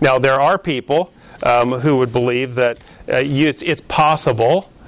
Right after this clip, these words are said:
um, <laughs> for you to be saved, let's say, become a Christian at some point,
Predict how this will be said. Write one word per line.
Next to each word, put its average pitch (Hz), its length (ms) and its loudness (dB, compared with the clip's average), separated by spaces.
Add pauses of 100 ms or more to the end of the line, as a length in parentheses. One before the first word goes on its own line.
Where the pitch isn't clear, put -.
(120)
um, 127 240 0
<laughs> - 280 -6
for 135 240 2
you 120 180 -2
to 123 60 -4
be 120 160 -2
saved, 131 600 -2 (1000)
let's 113 180 -4
say, 120 260 2
become 139 580 -2
a 151 40 -4
Christian 151 360 0
at 131 80 -6
some 135 240 -2
point, 135 360 0